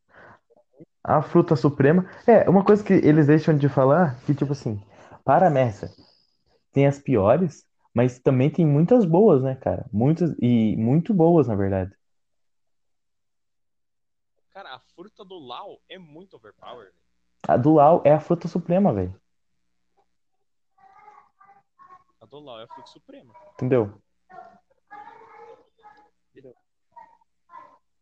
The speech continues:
Speaker 2: A do Lau, uma curiosidade sobre a fruta do Lau, ela é a fruta da cirurgia, né? A fruta do cirurgião, ela pode dar a vida eterna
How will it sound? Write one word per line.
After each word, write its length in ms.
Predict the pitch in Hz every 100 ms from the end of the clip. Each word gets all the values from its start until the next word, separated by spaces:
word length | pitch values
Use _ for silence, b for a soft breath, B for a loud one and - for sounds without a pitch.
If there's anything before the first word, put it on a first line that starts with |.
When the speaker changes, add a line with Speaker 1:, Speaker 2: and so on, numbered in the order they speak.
| _ _ _ _ _ _ 440 - - _
Speaker 2:
A 60 | 147
do 140 | 175
Lau, 300 | 135 135 175
uma 100 | 131
curiosidade 400 | 127 143 135 143
sobre 200 | 143 143
a 20 | 127
fruta 300 | 135 147 -
do 80 | 220
Lau, 400 | 101 110 285 240 _ _ 294 285 _ _
ela 380 | 120 131 131 120
é 60 | 117
a 40 |
fruta 300 | 311 143 147
da 80 | 131
cirurgia, 520 | _ 117 104 139 160
né? 120 | 110
A 80 | _
fruta 180 | 127 120
do 120 | 117
cirurgião, 520 | _ 120 107 135 160 _ _ _ _ _ _
ela 200 | 135 147
pode 300 | _ 127 156
dar 220 | 147 156 _
a 100 | 135
vida 320 | 110 135 175
eterna 640 | 175 _ 123 139 180 113